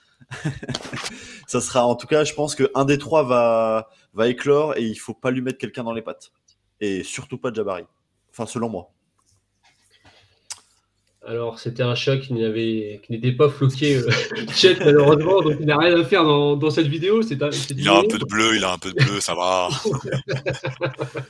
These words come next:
Speaker 2: Euh... Donc on, on va re-, repartir sur, on va refaire quand même une présentation de, de Chet Holmgren, vu que c'est un peu le, le, l'idole des jeunes, euh, du côté du, du Magic.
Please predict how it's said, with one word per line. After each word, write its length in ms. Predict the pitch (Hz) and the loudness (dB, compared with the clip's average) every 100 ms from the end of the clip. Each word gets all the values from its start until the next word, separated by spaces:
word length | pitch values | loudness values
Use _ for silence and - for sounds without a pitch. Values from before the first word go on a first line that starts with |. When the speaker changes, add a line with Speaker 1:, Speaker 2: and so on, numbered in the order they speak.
| - - - | -10 -12 -8
Speaker 2:
Euh... 1200 | 247 190 135 - 143 - - 143 151 151 151 147 147 - - - - - - - _ _ _ _ _ - | -8 -6 -8 -8 -8 -8 -10 -6 0 0 2 -2 -6 -14 -18 -16 -12 -14 -14 -20 _ _ _ _ _ -14
Donc 160 | 135 | -4
on, 160 | 156 - | -4 0
on 160 | 139 123 | 0 2
va 180 | 156 170 | 2 2
re-, 800 | 139 127 127 123 123 120 117 120 | 2 2 2 0 0 -4 -6 -6
repartir 440 | 127 143 127 156 | -4 -2 -4 -6
sur, 300 | - 123 127 123 | -6 -6 -6 -8
on 80 | |
va 220 | 117 147 139 | -4 -2 -2
refaire 480 | 117 120 123 151 | -4 -4 -4 -6
quand 100 | 139 | -4
même 100 | 131 | -2
une 60 | 123 | -2
présentation 540 | 123 113 113 120 - | -2 -6 -4 -6 -2
de, 120 | 120 110 | -4 -4
de 200 | 110 110 | -8 -10
Chet 160 | 117 127 | -10 -6
Holmgren, 280 | 127 151 | -4 -4
vu 120 | 127 113 | -4 -6
que 60 | |
c'est 100 | - | -10
un 80 | 110 | -10
peu 140 | - | -6
le, 260 | 123 107 107 | -6 -6 -8
le, 340 | 107 107 107 107 | -12 -16 -18 -20
l'idole 360 | 117 123 135 | -8 -2 0
des 140 | 127 123 | 0 -2
jeunes, 280 | 135 131 113 | -2 -2 -4
euh, 300 | 104 104 101 | -8 -12 -20
du 80 | 107 | -18
côté 260 | 117 110 117 | -16 -14 -14
du, 180 | 110 | -14
du 120 | 113 110 | -16 -14
Magic. 460 | 120 131 165 - | -12 -10 -12 -12